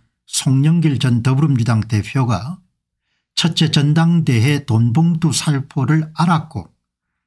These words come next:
둘째, 직접 돈을 부린 정황이 담긴 녹음 파일이 나왔다. 이런 거 아닙니까? 그죠? 그 지금 여러분 검찰 상황은 여기에 아침 햇살님이 정확하게 여러분들 의견을 남기신대요.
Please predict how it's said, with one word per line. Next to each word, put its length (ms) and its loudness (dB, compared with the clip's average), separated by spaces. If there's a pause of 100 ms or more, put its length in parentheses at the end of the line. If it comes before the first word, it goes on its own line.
둘째, 380 -2
직접 520 -4
돈을 420 2
부린 280 0
정황이 480 0
담긴 460 0
녹음 320 0
파일이 300 -6
나왔다. 640 -16 (340)
이런 240 0
거 80 0
아닙니까? 520 -10
그죠? 220 -6 (3000)
그 100 -2
지금 340 2
여러분 280 2
검찰 440 0
상황은 1000 0 (440)
여기에 380 2
아침 460 0
햇살님이 580 2
정확하게 640 0
여러분들 580 -4
의견을 400 0
남기신대요. 680 -4